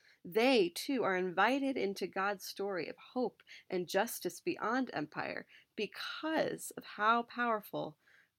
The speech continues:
God's loving kindness is, because of how powerful God's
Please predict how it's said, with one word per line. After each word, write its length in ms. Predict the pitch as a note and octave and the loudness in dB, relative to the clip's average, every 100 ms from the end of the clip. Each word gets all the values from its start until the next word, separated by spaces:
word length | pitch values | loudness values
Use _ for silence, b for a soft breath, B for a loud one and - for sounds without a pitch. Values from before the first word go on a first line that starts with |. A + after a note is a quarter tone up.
| - | 4
God's 580 | F3+ F3 E3+ D#3 - - _ _ | 6 8 6 0 -4 -4 _ _
loving 440 | F3+ F#3+ F#3 F3+ F3+ | 4 6 6 4 2
kindness 580 | - A3+ G3 D#3 - - | -2 -2 -2 -4 -6 -10
is, 440 | - - - - b b b | -12 -12 -14 -14 b b b
because 500 | - - - A#3+ B3+ | -10 -8 -2 2 2
of 120 | A3+ G#3+ | 0 -4
how 180 | G3 - | -4 -4
powerful 400 | - A#3+ F3+ - | -2 -2 -2 -6
God's 460 | D#3+ F3+ F3 E3 - | -4 0 0 0 -6